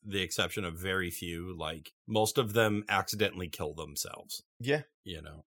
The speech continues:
Speaker 1: The,
Speaker 2: Yeah.
Speaker 1: like,
Speaker 2: I mean, the
Speaker 1: <laughs> with the exception
Speaker 2: they
Speaker 1: of, like,
Speaker 2: always drop the ball
Speaker 1: Ursula
Speaker 2: somehow.
Speaker 1: and, like, Maleficent, most of them die on accident.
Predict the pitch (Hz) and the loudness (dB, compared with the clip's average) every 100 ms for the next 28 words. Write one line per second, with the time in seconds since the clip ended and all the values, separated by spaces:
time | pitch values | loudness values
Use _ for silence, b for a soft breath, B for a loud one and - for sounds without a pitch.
0 | _ - 107 107 107 104 92 92 87 101 | _ -2 0 2 2 2 2 2 2 0
1 | 104 92 120 110 - _ - 101 131 110 | -2 2 4 4 -2 _ -6 2 4 6
2 | 151 131 151 139 123 98 92 110 110 - | 6 8 8 10 8 6 6 8 8 10
3 | 147 143 143 143 139 139 - 104 110 107 | 8 10 10 8 8 6 4 4 6 6
4 | 107 104 98 92 92 85 - - 92 90 | 4 6 6 6 6 4 -4 -4 0 2
5 | 92 104 101 92 92 85 - - 104 110 | 6 6 4 2 0 -2 -4 -2 4 6
6 | 107 - 104 95 104 95 90 85 80 - | 6 4 0 2 4 4 2 -4 -6 -10
7 | 104 104 101 95 85 78 76 69 80 78 | -4 4 6 6 4 0 -4 -6 -10 -12
8 | - | -18